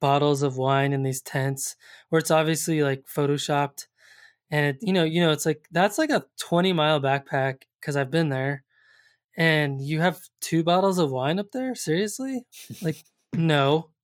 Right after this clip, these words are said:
Speaker 1: Come on, man.
Speaker 2: Yep. Yep.
Speaker 1: It's
Speaker 2: I,
Speaker 1: just
Speaker 2: it
Speaker 1: funny.
Speaker 2: is. And, you know, sometimes the ridiculousness of it is actually works in their advantage because it kinda makes you stop and think, like, I mean, look at that. They got us talking about it, right? They got us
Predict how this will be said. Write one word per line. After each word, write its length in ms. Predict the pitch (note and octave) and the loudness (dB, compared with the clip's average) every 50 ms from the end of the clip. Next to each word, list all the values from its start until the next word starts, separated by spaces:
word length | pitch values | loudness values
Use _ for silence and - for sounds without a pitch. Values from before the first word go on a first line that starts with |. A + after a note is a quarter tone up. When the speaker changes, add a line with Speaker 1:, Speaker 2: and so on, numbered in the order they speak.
| _ _ - | _ _ -6
Speaker 1:
Come 160 | - A3+ F3+ | -2 0 0
on, 160 | C#3 C3 B2+ | 0 0 0
man. 260 | C3 C3 C3+ C#3 C3+ | -2 -2 -2 -2 -2
Speaker 2:
Yep. 40 | C3+ - _ _ _ _ _ _ _ _ _ _ _ _ - | -4 -8 _ _ _ _ _ _ _ _ _ _ _ _ -6
Yep. 200 | G2+ G2+ F2 - - _ _ _ _ _ - - | -6 -4 -4 -6 -8 _ _ _ _ _ -6 -2
Speaker 1:
It's 160 | - - G#3+ | 0 0 0
Speaker 2:
I, 20 | - | 2
Speaker 1:
just 200 | F#3+ - C3+ D3+ | 2 2 4 4
Speaker 2:
it 60 | D#3+ | 4
Speaker 1:
funny. 320 | D3+ C#3 - - - C3 | 4 2 2 0 -2 -4
Speaker 2:
is. 20 | - - - | -6 -6 -2
And, 520 | A2+ B2+ B2+ B2 B2 B2 A#2+ A#2+ A#2+ B2 - - _ _ _ - | 0 2 4 4 4 2 2 -2 -4 -8 -14 -16 _ _ _ -8
you 140 | B2 B2 | -4 0
know, 100 | A#2 A#2 | 0 0
sometimes 460 | A2 - C#3+ C#3 C#3 D3 C#3 C#3 B2+ A#2+ | 0 0 -2 -2 0 0 0 0 -2 -2
the 80 | B2+ A#2+ | 0 0
ridiculousness 840 | A#2 G#2 F2+ A#2 A2+ G#2+ - A#2+ A#2+ A#2 - C3+ C3 C3 - - | 0 0 0 -2 -2 0 0 0 0 0 -2 -8 -10 -8 -10 -10
of 220 | - - C#3 C3 C#3 | -8 -6 -4 -2 -2
it 160 | C#3+ - - - | -2 -2 -4 -8
is 200 | - G#2+ G#2+ F#2+ | -6 -6 -4 -4
actually 640 | - A2 A#2 A2+ - - B2+ A#2+ A2+ A2+ G#2+ - _ _ - - _ _ _ _ _ _ _ - | -2 -2 -4 -4 -6 -4 -2 -2 0 -2 -2 -4 _ _ -20 -20 _ _ _ _ _ _ _ -10
works 460 | A2 G#2+ A2 C3 C#3+ D#3+ D#3+ - - | -6 -2 0 2 2 2 2 0 -2
in 100 | F3 D#3+ | -2 2
their 140 | E3 E3 E3 | 2 2 2
advantage 500 | D#3 C#3+ D#3+ F3+ G#3+ G#3 F3 C3+ A#2+ - | 2 0 0 0 2 2 0 -2 -4 -6
because 400 | C3 A#2+ - C#3 C3+ B2+ A#2+ - | -6 -2 0 0 0 0 -4 -8
it 100 | - - | -14 -8
kinda 240 | - C#3+ C#3 D3 C#3+ | -4 -4 -2 -2 -2
makes 260 | D3 D3 D3 - - | -2 -4 -4 -4 -6
you 60 | D#3 | -8
stop 320 | - - D#3+ E3 E3 D#3+ - | -4 -2 0 0 0 -2 -4
and 100 | C#3+ B2 | -10 -10
think, 180 | D3+ D3 B2 | -8 -8 -4
like, 240 | C#3 C#3 C3 A2+ - _ _ _ _ _ _ _ _ _ _ _ _ - | -4 -4 -4 -4 -6 _ _ _ _ _ _ _ _ _ _ _ _ -6
I 60 | D3 D3 | -2 0
mean, 180 | D3+ D#3+ E3+ | 2 4 4
look 160 | F#3 G#3 F#3 | 4 2 2
at 60 | A3 F#3+ | 2 2
that. 240 | A3+ A#3 G3 A#2 A2 | 4 4 4 2 2
They 120 | A#2+ C3 | 2 2
got 200 | C3+ D#3 D#3 D#3+ | 4 4 4 4
us 100 | E3+ E3+ | 2 0
talking 340 | - F#3+ F#3+ A3 G#3+ F#3+ D3 | 0 0 0 0 0 -2 -2
about 280 | B2+ A#2 A#2+ A2+ A2 G#2+ | 0 0 0 0 2 0
it, 60 | G2+ | 0
right? 280 | G2+ G#2+ A#2+ C#3+ C#3 - - | 2 2 2 2 0 0 -2
They 140 | A#2+ A#2+ | -2 0
got 180 | A2 B2+ B2+ C3 | 2 2 2 0
us 140 | C3 B2+ | 0 -4